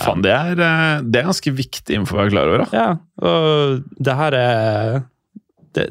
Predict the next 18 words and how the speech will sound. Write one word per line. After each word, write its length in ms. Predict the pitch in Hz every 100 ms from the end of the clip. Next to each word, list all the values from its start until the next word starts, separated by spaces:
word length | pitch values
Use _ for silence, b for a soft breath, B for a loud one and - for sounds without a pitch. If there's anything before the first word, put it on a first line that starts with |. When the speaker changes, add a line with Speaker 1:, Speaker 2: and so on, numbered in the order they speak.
| 135
Speaker 2:
det 80 | 139
er 120 | 120
genialt, 380 | 110 123 - -
synes 200 | - 107
Speaker 1:
Ja, 40 | 127
Speaker 2:
jeg. 80 | 147 _ -
Bare 120 | 135
Speaker 1:
ja. 0 |
Speaker 2:
klistre 480 | 139 143 - - 127
på 80 | 110
vannflaska 480 | 104 139 165 143 -
der 60 | 62
Speaker 1:
Ja, 60 | 135
ja. 40 |
Speaker 2:
i 40 |
en 60 | 117
sånn, 420 | 123 113 104 104
eh, 300 | 104 95 151